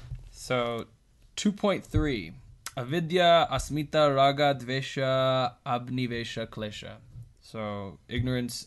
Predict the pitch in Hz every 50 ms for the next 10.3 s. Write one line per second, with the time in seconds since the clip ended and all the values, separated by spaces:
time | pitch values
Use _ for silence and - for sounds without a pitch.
0 | - _ - 120 117 120 120 120 117 113 113 113 113 113 110 - - 123 120 123
1 | - - 120 113 113 101 107 120 117 117 113 123 120 117 120 120 110 - 110 107
2 | 107 104 104 - - - 139 139 135 135 131 120 113 120 104 107 110 107 101 90
3 | - - - - - - - _ _ _ _ _ _ _ _ - _ _ _ _
4 | _ - 117 107 104 98 95 95 95 95 101 - _ _ - - 131 127 - 143
5 | 139 135 135 131 131 123 120 117 - 123 127 127 123 120 120 117 110 - - 117
6 | 120 127 143 147 151 143 135 131 135 131 123 123 - - 131 120 - - 131 127
7 | 123 123 120 117 - _ _ _ _ _ _ - - - - 143 127 131 120 104
8 | 110 123 147 151 143 131 123 131 131 139 135 131 143 143 139 135 123 - - 123
9 | 117 113 110 110 110 107 104 101 98 - - 139 117 123 117 113 - - 165 165
10 | - - 104 95 87